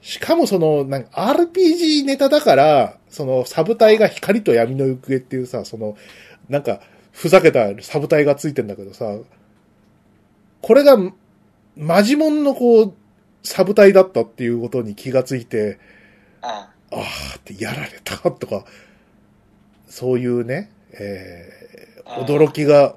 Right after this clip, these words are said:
Speaker 1: 驚きだらけのアールピージーでしたね。えー。
Speaker 2: あー、でもそういうのにさ、出会えるのは結構貴重だよね。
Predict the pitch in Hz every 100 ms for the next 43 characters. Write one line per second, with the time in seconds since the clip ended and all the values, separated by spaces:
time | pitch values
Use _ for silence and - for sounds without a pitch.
0 | - 123 156 185 202 190 202 202 123 98
1 | 95 - 101 101 85 - - 92 107 117
2 | 123 135 _ 104 101 87 87 82 - _
3 | - - - - - - 117 110 110 117
4 | 123 113 - - - 170 131 127 123 -
5 | - 120 113 117 120 113 98 92 - -
6 | - - 110 98 98 -